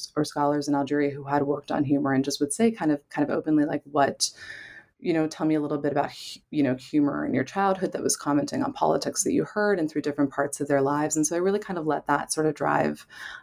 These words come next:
um, kind of the definition that I use throughout the book. Although I do kind of, just to kind of make it clear to folks,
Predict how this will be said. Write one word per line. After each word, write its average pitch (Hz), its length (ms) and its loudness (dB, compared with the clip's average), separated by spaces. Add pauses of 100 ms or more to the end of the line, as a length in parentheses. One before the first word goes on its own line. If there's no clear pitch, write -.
(140)
um, 156 560 0
kind 156 240 2
of 147 240 -6
the 156 100 2
definition 147 680 0
that 143 100 0
I - 20 2
use 139 320 -2
throughout 156 300 0
the 147 60 2
book. - 420 0 (400)
Although 170 200 2
I 185 100 2
do 202 180 -2
kind 180 320 0
of, 156 60 -2
just 160 180 0
to 160 80 -2
kind 156 160 -2
of 147 40 4
make 143 200 2
it - 80 -20
clear 220 340 2
to 196 80 0
folks, 147 580 -2